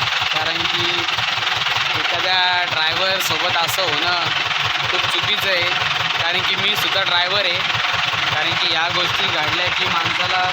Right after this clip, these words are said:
खूप त्रास होतो, खूप पश्चाताप होतो की नाही का, खूप अडचणीमध्ये म्हणजे नाही का फसून जातात. तर ते बघणंसुद्धा मलासुद्धा वाईट वाटतं,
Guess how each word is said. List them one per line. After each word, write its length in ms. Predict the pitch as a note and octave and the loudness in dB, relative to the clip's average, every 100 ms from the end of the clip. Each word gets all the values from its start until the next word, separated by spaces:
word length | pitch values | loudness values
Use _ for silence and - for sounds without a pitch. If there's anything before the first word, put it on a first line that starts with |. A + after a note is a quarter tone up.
| F3+ | 0
खूप 120 | - | -2
त्रास 380 | - - F3+ F#3+ | -2 0 0 0
होतो, 560 | F#3+ F3+ D#3 D#3 - - - - - - - - - - - - - - - | 0 0 0 -2 -2 -2 -2 -2 -2 -2 -2 -2 -2 -2 -2 -2 0 -2 0
खूप 320 | G#3+ G#3 G#3+ | 0 0 0
पश्चाताप 480 | G3 F#3 G#3+ G#3 G#3+ | 0 0 0 0 0
होतो 240 | E3 D#3+ | 0 -2
की 200 | F3 F#3 | 0 0
नाही 160 | G3+ G#3 | 0 -2
का, 260 | F#3+ F#3 E3+ - - - - - | 0 0 0 -2 -2 -4 -4 -2
खूप 140 | - | 0
अडचणीमध्ये 920 | B3 A3 G#3 C4+ C4+ C4 C4 C4+ C4 C4 B3 A3 - - - - - - | 2 2 0 0 0 0 0 2 2 2 0 0 -2 -2 -2 -2 -2 0
म्हणजे 260 | G3+ G#3+ | 0 2
नाही 180 | A#3+ A#3+ | 2 2
का 140 | G#3+ | 2
फसून 640 | G3+ - - - F3 A3 A3 | 0 -2 -2 -2 0 0 0
जातात. 300 | G3 F3+ F#3 - - - - - - - - - | 0 0 -2 -2 -2 -2 -2 -2 -2 -2 -2 -2
तर 40 | |
ते 300 | F#3 - G3 - | -2 -2 -2 -2
बघणंसुद्धा 500 | F#3+ G3 F#3+ E3+ F3+ | -2 -2 -2 0 0
मलासुद्धा 540 | F3 F3 F#3 - F#3 | 0 0 -2 -2 -2
वाईट 200 | E3 F3+ | -2 -2
वाटतं, 260 | F#3 - - | -2 -2 -2